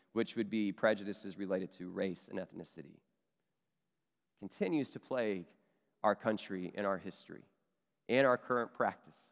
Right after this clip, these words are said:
There is a survey that was done by Pew Research just as recently as April, and some of those findings related to race relations in America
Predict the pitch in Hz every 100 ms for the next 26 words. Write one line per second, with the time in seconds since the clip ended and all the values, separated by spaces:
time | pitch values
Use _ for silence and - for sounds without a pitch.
0 | _ _ _ _ _ _ _ 123 135 135
1 | - 127 - 165 170 147 139 127 147 143
2 | 131 - 160 143 143 - 123 - 143 -
3 | 131 139 143 156 139 123 104 127 - 82
4 | _ _ _ _ _ _ _ _ - 104
5 | 147 156 147 139 - 143 143 135 120 113
6 | 123 131 135 - 113 123 123 143 131 123
7 | 131 120 117 120 120 107